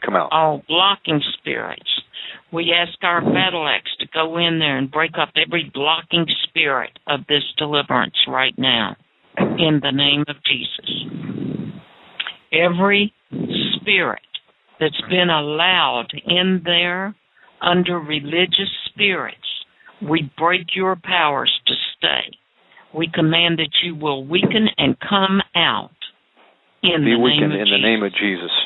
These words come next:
Speaker 1: right now. Kiana, I'm not talking to you. I'm talking to the foul spirit. Foul spirit, what's your name?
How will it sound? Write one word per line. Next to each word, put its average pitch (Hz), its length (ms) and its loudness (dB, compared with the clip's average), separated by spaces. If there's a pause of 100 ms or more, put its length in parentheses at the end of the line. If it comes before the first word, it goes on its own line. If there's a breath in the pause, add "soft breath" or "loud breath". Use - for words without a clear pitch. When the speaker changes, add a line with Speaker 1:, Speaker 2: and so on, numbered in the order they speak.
(180)
Speaker 1:
right 98 180 2
now. 92 240 2 (1120)
Kiana, 135 280 4
I'm 127 80 4
not 143 140 0
talking 123 280 4
to 107 60 -6
you. 107 60 0
I'm 107 80 -2
talking 113 300 2
to 98 60 -4
the 92 60 -10
foul 104 280 4
spirit. 101 340 -4
Foul 123 220 4
spirit, 113 220 0
what's 120 220 2
your 120 100 4
name? 95 300 -2